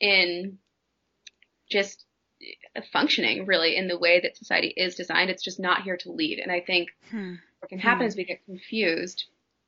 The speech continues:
Speaker 1: because we're accustomed to it leading, 'cause it does take the lead for many of our
Speaker 2: Mm-hmm.
Speaker 1: early years. And then we,
Speaker 2: Mm-hmm.
Speaker 1: at some point, we hit this shift where we want
Speaker 2: Mm-hmm.
Speaker 1: to let our soul take the driver's seat.
Speaker 2: Mm-hmm.
Speaker 1: And so I think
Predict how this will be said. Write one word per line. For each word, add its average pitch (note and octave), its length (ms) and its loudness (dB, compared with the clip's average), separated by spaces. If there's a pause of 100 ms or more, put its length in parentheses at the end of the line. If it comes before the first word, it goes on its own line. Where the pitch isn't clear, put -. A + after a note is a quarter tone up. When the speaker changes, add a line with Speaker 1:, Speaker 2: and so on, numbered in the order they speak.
(140)
Speaker 1:
because F#3+ 220 -6
we're F#3 120 4
accustomed C4 400 2
to - 80 2
it D#3+ 80 4
leading, D#3+ 200 2
'cause F#3+ 120 -6
it F3+ 80 -6
does A#3+ 260 4
take - 240 -4
the E3+ 80 -4
lead E3+ 300 -2
for F3+ 100 -6
many E3+ 180 2
of E3 60 0
our D#3+ 100 0
Speaker 2:
Mm-hmm. - 100 2
Speaker 1:
early A3 220 4
years. - 320 2
And F3+ 100 -2
then E3+ 120 0
we, E3 140 4
Speaker 2:
Mm-hmm. G#3 120 0
Speaker 1:
at G3 140 -8
some F#3+ 160 -4
point, - 140 -8
we F3+ 80 -4
hit F3+ 220 0
this D#3 200 -2
shift - 340 0
where F3 120 2
we E3 60 -4
want E3 260 2
Speaker 2:
Mm-hmm. G3 280 -10
Speaker 1:
to F3+ 80 -6
let F3 120 4
our F3 100 0
soul E3+ 240 0
take - 140 -8
the - 60 -20
driver's D3 340 2
seat. - 200 -4
Speaker 2:
Mm-hmm. G#3+ 400 -4
Speaker 1:
And F#3+ 320 -4
so F#3+ 80 4
I F#3 80 6
think G3 280 -18